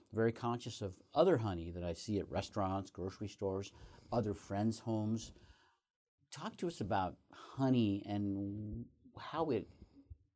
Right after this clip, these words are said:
how it can be adulterated and where it comes from, and how do we know that our honey is top quality?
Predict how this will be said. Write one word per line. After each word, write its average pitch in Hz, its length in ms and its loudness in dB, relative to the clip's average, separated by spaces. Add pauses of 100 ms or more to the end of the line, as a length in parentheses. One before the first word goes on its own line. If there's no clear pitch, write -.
(500)
how 139 100 -6
it 139 80 -12
can 104 120 -12
be 101 140 -4
adulterated 90 720 -2 (420)
and 90 140 -6
where 110 300 4
it 82 100 -4
comes 78 240 -8
from, 78 260 -8
and 78 140 -8 (320)
how - 180 -4
do 160 80 2
we 131 140 10
know 110 300 8
that 110 120 4
our 98 100 4
honey 104 300 2
is 117 220 0
top 104 220 -2
quality? 147 320 -4